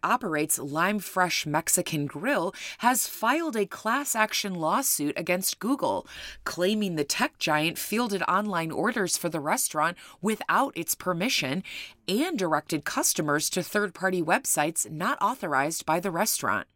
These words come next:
It's worth noting that Grubhub settled a lawsuit centered around similar allegations in twenty nineteen. And while the company didn't acknowledge any wrongdoing, they did implement some changes to their site and practices in the wake of the lawsuit.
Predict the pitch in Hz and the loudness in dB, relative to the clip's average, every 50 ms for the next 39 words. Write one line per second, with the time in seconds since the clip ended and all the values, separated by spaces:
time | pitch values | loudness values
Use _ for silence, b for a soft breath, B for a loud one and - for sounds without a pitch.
0 | _ _ _ _ _ _ 208 220 214 - - 190 196 240 262 247 - 185 175 185 | _ _ _ _ _ _ 2 2 2 2 -4 -4 -2 -2 -2 -2 -2 -4 0 2
1 | 240 302 269 196 165 165 165 - 147 - 156 170 240 302 - 240 214 196 160 - | 2 2 2 0 0 -2 -2 -4 -4 -2 2 2 2 2 0 -2 -4 -2 -2 0
2 | - - 175 160 156 151 143 147 143 127 139 156 190 247 254 - - 139 131 143 | 0 0 0 0 -2 -2 -4 -6 -6 -2 0 0 2 2 2 0 0 0 0 -2
3 | 143 B B B B B B - - - - - 302 - - 269 202 185 170 165 | -2 B B B B B B -2 -2 0 0 0 -2 -2 -4 -2 -2 0 0 2
4 | 160 156 156 - - - - - 240 285 403 392 226 156 - - 143 143 139 143 | 0 0 0 0 0 0 0 0 -2 -4 -4 -2 -2 0 2 2 2 2 0 0
5 | 139 151 131 147 - - 180 175 175 214 220 - - - 123 120 127 131 135 139 | 0 0 0 0 0 0 0 -2 -2 -2 -2 -4 -2 -2 0 0 0 0 0 0
6 | 139 143 143 - - 214 220 185 143 113 - B B B B B B B B B | 0 0 0 0 2 2 2 2 0 -2 -6 B B B B B B B B B
7 | B 220 233 226 233 240 233 233 240 240 - 196 233 269 269 302 294 285 226 175 | B 0 0 0 0 0 0 0 0 -4 -2 -2 -2 -2 0 0 0 0 0 0
8 | 220 220 220 220 214 170 160 170 170 196 262 285 208 156 143 - - 160 165 175 | 0 -2 0 0 0 0 0 2 4 4 4 4 2 0 -2 0 0 0 0 0
9 | 180 170 156 151 139 139 139 135 127 180 226 254 202 156 156 151 B B B B | -2 -2 2 2 2 2 0 -2 -2 0 0 0 0 0 -2 -2 B B B B
10 | B 165 190 214 226 196 165 - 202 262 311 320 311 - - 247 277 269 - 240 | B 4 4 4 4 4 -2 -2 0 2 2 2 0 -2 -2 -4 -4 -4 -2 -2
11 | 196 160 160 160 - - - - 208 208 214 214 - - - 208 240 277 233 175 | 0 0 0 -2 -2 -2 0 0 0 0 -2 -2 -2 0 0 0 0 0 0 0
12 | 156 - - - 190 170 170 165 160 - - - - 226 247 233 - - 160 160 | 0 0 0 0 0 0 0 0 -2 0 0 2 4 4 2 2 0 -2 -4 -6
13 | - - 190 196 254 - - 196 - - 139 131 143 147 - - 170 180 196 175 | -4 0 0 0 0 0 -4 -2 -2 0 2 2 2 2 0 0 0 0 0 0
14 | 151 139 139 - - 147 131 170 156 160 165 175 196 196 - - - 117 92 90 | 2 0 0 0 -2 -4 -2 -2 -2 0 0 -2 0 0 0 0 0 -2 -4 -4
15 | - | -8